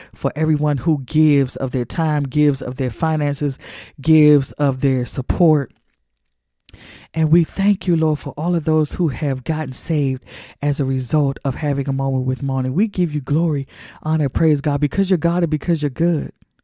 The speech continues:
We thank you, Lord, for being our Jehovah Jireh, our Jehovah Shalom, our Jehovah Nisi.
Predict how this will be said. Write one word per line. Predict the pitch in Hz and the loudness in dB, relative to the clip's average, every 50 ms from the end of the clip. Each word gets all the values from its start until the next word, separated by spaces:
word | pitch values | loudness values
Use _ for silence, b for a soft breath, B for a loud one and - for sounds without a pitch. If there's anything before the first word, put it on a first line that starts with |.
| B B B B B B B B | B B B B B B B B
We | - 170 175 | 2 2 2
thank | - - 190 190 190 180 - | 2 2 2 2 2 2 2
you, | 175 160 | 2 2
Lord, | 156 160 156 147 | 4 4 2 2
for | - - 147 | 0 -4 -4
being | 135 131 156 165 165 151 147 - - | -2 0 2 2 2 0 -2 -4 -6
our | - 151 143 135 131 127 123 B B B B B _ | -8 -6 -6 -6 -6 -8 -10 B B B B B _
Jehovah | - 156 - - 175 180 180 156 - 151 | -8 -6 -6 -2 -2 0 0 0 -2 -4
Jireh, | 135 - 156 160 160 160 156 147 143 139 139 | -4 -4 -4 -4 -2 -2 -2 -2 -2 -4 -4
our | - 143 139 | -4 -6 -6
Jehovah | 139 151 139 - - 170 170 170 156 156 | -4 -6 -8 -4 -2 -2 -2 -2 -2 -4
Shalom, | 147 - - 170 165 165 165 165 165 160 151 147 | -6 -4 -6 -6 -4 -4 -4 -4 -6 -6 -8 -8
our | 151 156 | -10 -10
Jehovah | 143 - 147 143 165 165 165 147 156 147 | -10 -10 -10 -6 -4 -4 -4 -2 -4 -6
Nisi. | 143 151 170 185 170 - - 160 147 | -4 -2 -2 -2 -4 -4 -4 -6 -6